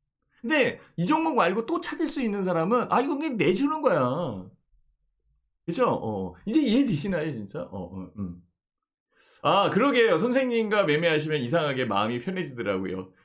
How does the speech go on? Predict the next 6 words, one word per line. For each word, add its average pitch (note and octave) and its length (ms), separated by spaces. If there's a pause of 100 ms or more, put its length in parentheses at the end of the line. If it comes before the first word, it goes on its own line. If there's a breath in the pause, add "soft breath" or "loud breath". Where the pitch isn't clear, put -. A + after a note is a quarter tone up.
제가요. D3+ 720
<laughs> - 300 (2250 loud breath)
예, G#2+ 500
마음이 B2 300
편해지더라고요, B2 840
이렇게. A2+ 500